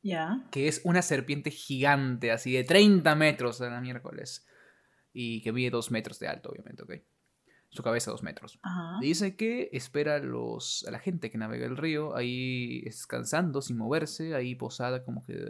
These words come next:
Speaker 2: ahí, ahí dormitando de... Siente un barco y dice, "Uy, mira, un gil", sube y se come a todos.
Speaker 1: Ajá.
Speaker 2: Así.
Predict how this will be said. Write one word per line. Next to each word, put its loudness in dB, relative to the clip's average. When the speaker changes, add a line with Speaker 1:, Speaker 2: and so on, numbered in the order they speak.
Speaker 2:
ahí, -8
ahí -4
dormitando 0
de... -4
Siente 4
un 8
barco 8
y 12
dice, 4
"Uy, 0
mira, 6
un 8
gil", 4
sube 4
y 6
se 2
come 2
a 0
todos. -2
Speaker 1:
Ajá. -4
Speaker 2:
Así. -8